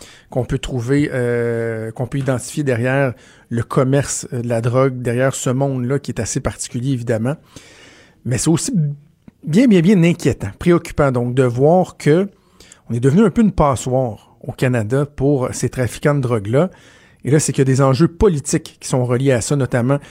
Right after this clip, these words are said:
qui découlent de décisions qui ont été prises il y a quelques années par le gouvernement de Justin Trudeau.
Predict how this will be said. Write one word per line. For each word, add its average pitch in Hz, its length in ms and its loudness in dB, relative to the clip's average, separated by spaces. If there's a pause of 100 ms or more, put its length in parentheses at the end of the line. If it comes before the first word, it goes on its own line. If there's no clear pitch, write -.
(160)
qui 139 80 -10
découlent 135 360 0
de 127 100 2
décisions 143 480 0
qui 147 100 -4
ont 127 80 -2
été 117 140 -4
prises 135 360 -2
il 127 60 -4
y 127 60 2
a 120 40 0
quelques 127 380 0
années 139 180 0
par 143 300 2
le 127 140 0
gouvernement 131 400 0
de 139 60 -2
Justin - 200 -2
Trudeau. 135 380 -2